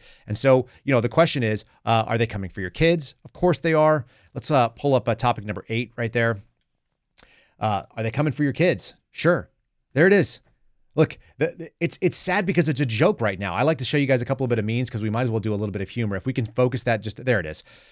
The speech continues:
So this is, uh, the, the classic meme with Drake. You guys have seen this, the, uh, the, the shove away and the, "And this is what I'm gonna do." It says, "People might think we're unfairly coming for their kids.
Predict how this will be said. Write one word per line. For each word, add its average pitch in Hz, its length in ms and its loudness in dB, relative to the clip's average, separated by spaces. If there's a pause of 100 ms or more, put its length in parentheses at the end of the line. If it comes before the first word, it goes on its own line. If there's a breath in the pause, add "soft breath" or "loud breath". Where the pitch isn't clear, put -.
So 160 200 2
this 165 180 2
is, 160 160 -2
uh, 139 160 4
the, 135 140 2
the 131 100 -2
classic 127 420 0
meme 123 220 0
with 107 140 -2
Drake. 107 420 -4
You 110 80 -14
guys 113 140 0
have 107 100 -8
seen 113 220 -2
this, 107 160 -4
the, 107 180 -2
uh, 98 140 0
the, 101 160 -4
the 104 100 -6
shove 113 260 -2
away 104 360 0
and 98 100 -4
the, 98 80 -6
"And 104 160 -4
this 104 140 -4
is 104 80 -8
what 107 80 0
I'm 101 80 -4
gonna 98 180 -6
do." 98 180 -6
It 98 120 -8
says, 107 100 -6
"People 147 260 -4
might 117 160 -2
think 135 160 -2
we're 113 120 -4
unfairly 113 420 -2
coming 110 240 -6
for 104 120 -14
their 87 120 -10
kids. 123 460 -6